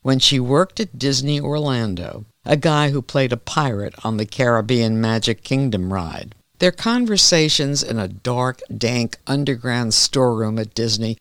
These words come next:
are hilarious and show off Searles at his most critical and entertaining, drawing no doubt on years honed as a book editor at Cosmo and as a media-savvy guest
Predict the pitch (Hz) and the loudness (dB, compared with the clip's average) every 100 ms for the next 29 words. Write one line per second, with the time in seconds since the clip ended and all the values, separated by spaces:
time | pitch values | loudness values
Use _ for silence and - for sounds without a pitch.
0 | _ - 110 113 120 113 123 151 110 - | _ -4 -4 0 0 2 4 4 2 0
1 | - - - - _ - 123 - - 170 | -6 -2 0 0 _ -6 0 2 4 2
2 | 156 139 139 - 143 127 123 120 131 - | 2 0 0 0 2 2 2 2 0 -2
3 | 120 117 120 113 113 113 - - 190 160 | -4 -2 -2 0 -2 -4 -10 0 2 2
4 | - 131 131 - 147 156 160 - 139 139 | 0 -2 -4 -4 0 0 0 -2 -2 -2
5 | 131 - 127 123 107 - - _ - 156 | -6 -4 -2 0 0 -4 -10 _ -6 0
6 | 208 190 131 113 117 156 165 147 131 123 | 2 2 2 2 2 2 2 2 2 2
7 | - 101 101 110 131 147 131 101 - - | -2 -4 -2 0 2 2 2 2 0 -4
8 | - 131 139 156 143 123 - 98 156 - | -6 0 2 2 2 0 0 0 -2 0
9 | - 123 123 113 98 110 95 - 131 127 | 0 0 0 -2 -2 -4 -4 0 2 2
10 | 117 104 95 98 - - 131 120 117 90 | 0 -2 -4 -6 -12 -6 0 2 2 0
11 | 92 110 143 143 135 120 - - 117 113 | 0 2 4 4 4 2 2 2 2 2
12 | 113 95 123 113 - - | 0 0 -4 0 0 -2